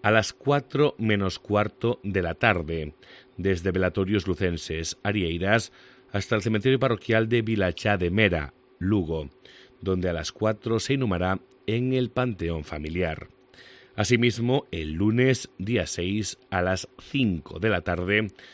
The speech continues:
se oficiará la misa de funeral en su memoria, en la iglesia parroquial de Vilachá de Mera, Lugo. Favores que agradecerán. Capilla Ardiente Velatorios Lucenses,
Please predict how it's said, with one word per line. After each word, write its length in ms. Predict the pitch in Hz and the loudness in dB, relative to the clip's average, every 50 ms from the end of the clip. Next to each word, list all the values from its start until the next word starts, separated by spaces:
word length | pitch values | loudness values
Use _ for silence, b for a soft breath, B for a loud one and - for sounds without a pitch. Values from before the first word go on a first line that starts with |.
| B B B B | B B B B
se 220 | - - - 135 127 | -16 -8 -2 -2 -2
oficiará 500 | 113 - - 113 98 110 110 101 85 80 80 | 0 0 -2 -2 0 0 0 0 -2 -4 -6
la 140 | 82 82 87 | -6 -6 -4
misa 480 | 90 90 85 - - - 90 78 76 | -2 -2 -4 -4 -6 -6 -6 -6 -6
de 160 | 73 69 73 - | -8 -10 -8 -6
funeral 500 | - 104 92 82 82 87 95 104 113 - - - | -4 -2 -2 0 0 0 2 2 0 -2 -4 -4
en 220 | 107 101 95 90 | -2 -2 -2 -2
su 180 | - - - 87 | -4 -4 -6 -4
memoria, 640 | 85 82 90 110 107 92 82 78 80 80 76 80 B B B B B B B B - | -4 -2 0 0 0 0 0 -2 -4 -6 -8 -10 B B B B B B B B -4
en 100 | 98 104 | 0 0
la 60 | 107 | 2
iglesia 260 | 110 107 92 - 87 82 | 2 2 0 -2 -2 -2
parroquial 580 | 117 113 104 85 - - 92 87 90 95 - - _ 104 | -2 -2 -2 -2 -2 -2 -2 0 0 0 -2 -2 _ -4
de 240 | 104 107 120 120 | -2 0 0 0
Vilachá 720 | 117 120 135 120 95 82 80 - - - 90 85 85 82 - - _ | 2 0 0 0 0 -2 -4 -6 -6 -4 -2 0 0 -2 -4 -6 _
de 220 | 92 87 90 82 | -4 -2 -2 -2
Mera, 360 | 82 76 69 67 67 69 65 - _ _ - - | -2 -4 -6 -8 -8 -10 -10 -14 _ _ -10 -4
Lugo. 460 | 87 85 76 71 - 69 65 - - _ _ _ B B B B B B - | -4 -4 -4 -4 -8 -12 -14 -16 -18 _ _ _ B B B B B B 0
Favores 600 | - 143 107 92 87 92 90 92 92 - - - _ _ _ _ _ - _ - - - | 2 2 4 4 2 2 0 0 -2 -4 -8 -16 _ _ _ _ _ -20 _ -20 -20 -10
que 340 | - 135 131 123 123 127 135 | -4 -2 0 0 0 0 0
agradecerán. 880 | 131 123 120 127 123 123 117 123 110 - 113 85 73 64 50 50 50 - - _ - _ - - _ _ _ B B B B B B B B B B B B _ _ _ _ | 0 -2 0 0 0 2 2 0 0 0 -2 -2 -2 -6 -12 -14 -18 -20 -20 _ -20 _ -20 -20 _ _ _ B B B B B B B B B B B B _ _ _ _
Capilla 380 | - 147 147 190 170 123 101 85 | 2 2 2 2 2 2 2 2
Ardiente 420 | 85 90 95 98 98 92 - 113 | 2 2 0 0 0 2 2 2
Velatorios 600 | 104 98 101 107 - 101 92 90 98 104 101 87 | 2 2 2 0 0 0 0 0 2 0 0 0
Lucenses, 760 | 98 87 - 95 87 82 80 - - 76 78 78 76 - - | 0 -2 -2 -2 -2 -2 -4 -6 -8 -6 -6 -6 -8 -10 -12